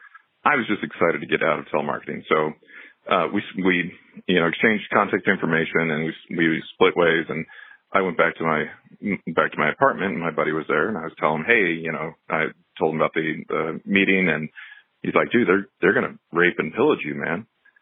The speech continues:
And I was like, "Well, no, you know, he's offering me a job."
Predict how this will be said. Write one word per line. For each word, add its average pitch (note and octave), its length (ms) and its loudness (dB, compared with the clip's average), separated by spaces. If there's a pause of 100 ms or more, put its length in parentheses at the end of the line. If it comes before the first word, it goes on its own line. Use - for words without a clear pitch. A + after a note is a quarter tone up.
(360)
And - 20 -16
I D2+ 80 -10
was D#2+ 60 -8
like, D#2 160 -4
"Well, D2+ 240 0 (440)
no, G3 160 2 (260)
you C3+ 320 2
know, F#3 180 2
he's D3 140 -2
offering A2+ 280 0
me F#2 100 0
a E2 40 -4
job." - 440 -2